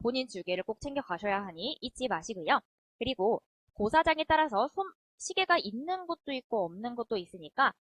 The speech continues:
만약에 불안하시다면은 아날로그 손목시계를 여러분들이 챙겨주시면 되겠습니다. 이 전자시계는 절대 안 돼요. 애플워치 이런 거 안 됩니다. 자, 그리고 시험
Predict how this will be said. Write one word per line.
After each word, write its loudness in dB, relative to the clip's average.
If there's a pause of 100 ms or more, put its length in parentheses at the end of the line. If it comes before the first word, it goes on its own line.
(200)
만약에 -4
불안하시다면은 -2 (260)
아날로그 0
손목시계를 -2
여러분들이 -4
챙겨주시면 -6
되겠습니다. -4 (260)
이 -2
전자시계는 0
절대 -2
안 -2
돼요. 6 (120)
애플워치 -2
이런 -4
거 -6
안 -4
됩니다. 0 (880)
자, 4
그리고 4 (380)
시험 2